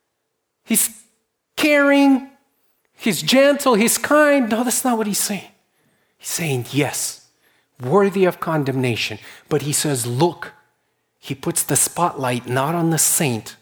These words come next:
not on the believer, but he puts the spotlight on Jesus. Everything is about Jesus. He who died, he says.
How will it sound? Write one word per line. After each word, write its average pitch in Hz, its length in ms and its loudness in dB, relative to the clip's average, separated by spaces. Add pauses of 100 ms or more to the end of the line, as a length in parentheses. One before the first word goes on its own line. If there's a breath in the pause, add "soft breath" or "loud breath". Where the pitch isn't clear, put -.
(440)
not 131 240 -2
on 175 140 2
the 160 80 0
believer, 143 480 -4
but 113 180 -8
he 123 100 -6
puts - 280 -8
the 127 120 -10
spotlight 160 760 -4
on 135 280 -6 (420 soft breath)
Jesus. - 720 -10 (1300)
Everything 165 440 -2
is 131 120 0
about 123 320 -2
Jesus. - 640 -6 (2000)
He 170 760 -2 (680)
who 156 240 -4
died, 113 420 -4
he - 160 -20
says. - 460 -20